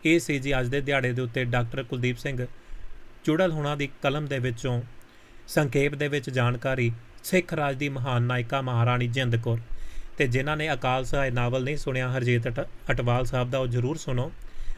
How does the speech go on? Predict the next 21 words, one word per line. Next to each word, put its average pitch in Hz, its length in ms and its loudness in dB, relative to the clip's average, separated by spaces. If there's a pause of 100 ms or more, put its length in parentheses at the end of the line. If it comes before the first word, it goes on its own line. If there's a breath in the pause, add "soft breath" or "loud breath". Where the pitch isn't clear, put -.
(120)
ਉਹਦੇ 143 200 2
ਵਿੱਚ 131 240 -4
ਇਹ 139 100 2
ਸਾਰੀ 165 420 0
ਹੀ 131 220 -2
ਜਿਹੜੀ 127 300 0
ਹੈ 127 80 0
ਫਿਲਮ 127 320 -2
ਚੱਲੇਗੀ 123 480 2 (640 loud breath)
ਤੇ 120 400 4 (200)
ਦੁਆਬਾ 127 340 4
ਰੇਡੀਓ 131 220 -2
ਦੇ 135 60 -2
ਮੰਚ 123 300 -2
ਦੇ 120 120 -2
ਉੱਤੇ 123 200 -4
ਉਹ 127 80 -2
ਪਿਆ 123 300 0
ਅਕਾਲ 123 280 0
ਸਹਾਇ 123 220 0
ਨਾਵਲ 120 360 2